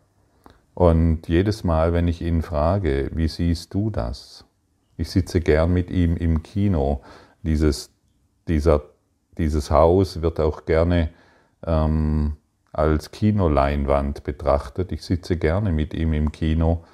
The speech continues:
und schaue mit ihm den ganzen Film an. Und wenn ich mit ihm den Film anschaue,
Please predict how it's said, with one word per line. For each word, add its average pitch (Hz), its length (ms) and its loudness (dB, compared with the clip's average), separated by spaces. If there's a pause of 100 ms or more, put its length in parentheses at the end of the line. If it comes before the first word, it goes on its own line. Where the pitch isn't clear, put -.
(240)
und 82 520 0
schaue 85 400 4
mit 82 240 0
ihm 92 540 -2 (100)
den 85 160 0
ganzen 76 460 -2
Film 69 380 -2
an. - 320 -8 (680)
Und 78 120 -2
wenn 85 140 6
ich 110 140 -2
mit 107 160 0
ihm 92 260 0
den 82 280 0
Film 95 500 0
anschaue, 73 840 -2